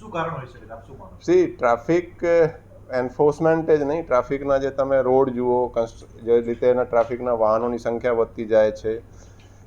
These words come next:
Speaker 2: હવે એકલા જે એન્ફોર્સમેન્ટથી આપણે ફાઇન વધારી, એનાથી ટ્રાફિક ઇમ્પ્રુવમેન્ટ થાય એમ નથી. લોકોએ પણ તમે જુઓ તો ટ્રાફિકનો થોડો એ લોકો પાલન કરે. હું કહેવા માંગુ છું કે જૈસે હેલ્મેટ છે,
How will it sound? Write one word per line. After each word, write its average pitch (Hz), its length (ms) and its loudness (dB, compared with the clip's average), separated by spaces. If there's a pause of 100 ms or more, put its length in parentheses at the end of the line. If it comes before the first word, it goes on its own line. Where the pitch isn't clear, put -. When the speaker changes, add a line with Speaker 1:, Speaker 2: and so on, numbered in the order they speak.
(140)
Speaker 2:
હવે 123 220 2
એકલા 151 580 4
જે 160 120 0
એન્ફોર્સમેન્ટથી 147 760 0
આપણે 147 160 -2
ફાઇન 139 280 2
વધારી, 139 340 4
એનાથી 139 340 0
ટ્રાફિક 135 400 -2
ઇમ્પ્રુવમેન્ટ 135 560 -6
થાય 123 200 2
એમ 117 200 0
નથી. 110 280 -6
લોકોએ 131 480 4
પણ 143 280 0
તમે 139 280 -2
જુઓ 135 200 -6
તો 139 100 -8
ટ્રાફિકનો 131 600 0
થોડો 131 240 -2
એ 127 40 0
લોકો 123 280 0
પાલન 123 340 2
કરે. 127 200 0
હું 123 220 -4
કહેવા 120 220 6
માંગુ 127 320 2
છું 127 200 -14
કે 123 80 -6
જૈસે 117 200 -4
હેલ્મેટ 127 340 2
છે, - 400 -10